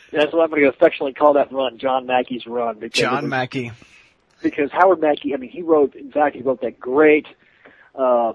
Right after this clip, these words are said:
Speaker 1: he, he wrote The Return of Norman Osborn, which was absolutely fabulous. I mean, that's high quality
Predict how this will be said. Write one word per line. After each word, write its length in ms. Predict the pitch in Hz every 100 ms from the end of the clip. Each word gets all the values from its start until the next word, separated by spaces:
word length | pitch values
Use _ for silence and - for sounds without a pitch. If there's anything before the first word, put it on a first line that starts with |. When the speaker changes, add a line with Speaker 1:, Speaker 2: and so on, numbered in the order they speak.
| _
Speaker 1:
he, 120 | 139 147 -
he 180 | 127 127
wrote 300 | 139 160 160
The 60 |
Return 340 | 131 123 - 151
of 80 | 120
Norman 220 | 123 113
Osborn, 420 | 117 120 117 110
which 120 | 110 -
was 100 | - _ - -
absolutely 540 | 143 - - - 107 -
fabulous. 560 | 127 139 135 98 85 - _ _ -
I 80 | 143
mean, 120 | 135
that's 180 | 156 -
high 400 | - - 143 135
quality 540 | - 139 131 120 120